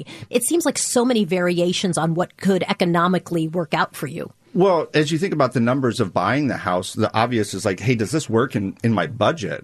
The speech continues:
Speaker 2: And there's, you know, numbers out there of like, "Hey, your total debt payment shouldn't be more than forty percent of your income. Uh, housing shouldn't be more than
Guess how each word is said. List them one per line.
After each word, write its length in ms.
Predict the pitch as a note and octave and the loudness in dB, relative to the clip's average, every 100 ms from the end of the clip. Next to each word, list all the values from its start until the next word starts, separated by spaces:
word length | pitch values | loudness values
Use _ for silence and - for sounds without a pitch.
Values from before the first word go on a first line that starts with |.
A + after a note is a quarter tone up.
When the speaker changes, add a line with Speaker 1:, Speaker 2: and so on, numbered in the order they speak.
| - | -2
Speaker 2:
And 120 | A#2 | 2
there's, 300 | C3 - - | 2 -2 -6
you 80 | C#3+ | -2
know, 80 | C3+ | 0
numbers 380 | A#2 C3+ A#2 G#2+ | 2 2 0 2
out 220 | G#2+ G#2+ | 0 2
there 140 | A2+ | 0
of 80 | G2 | 2
like, 180 | G#2 F#2 | 0 0
"Hey, 120 | A#2+ | 0
your 180 | A2+ G2 | 0 -2
total 340 | - C3+ A#2 | -2 0 0
debt 380 | F#2+ G#2+ G#2 G#2 | 0 2 2 0
payment 420 | - G#2+ G2 F2+ | -2 0 0 -2
shouldn't 340 | - - G#2 F#2 | -4 -2 -2 0
be 120 | G2 | -2
more 240 | F#2 G2 | 0 0
than 180 | F#2 F2+ | 0 -2
forty 300 | E2 G#2 F#2 | 0 0 0
percent 340 | - F2+ G2 F2+ | -2 -2 -2 -2
of 100 | F2 | -2
your 140 | E2+ | -2
income. 500 | F2 D#2+ D#2 D2+ - _ - _ - | -2 -4 -6 -8 -10 _ -20 _ -4
Uh, 180 | E2 D2+ | -2 0
housing 580 | G#2+ A#2+ G#2+ G2+ F#2+ F2 | 2 2 2 -2 -2 -2
shouldn't 320 | - G2 E2 | -2 -2 -2
be 120 | F#2+ | -2
more 240 | F#2 F#2+ | 2 0
than 360 | F2+ F#2 F2+ | 2 0 0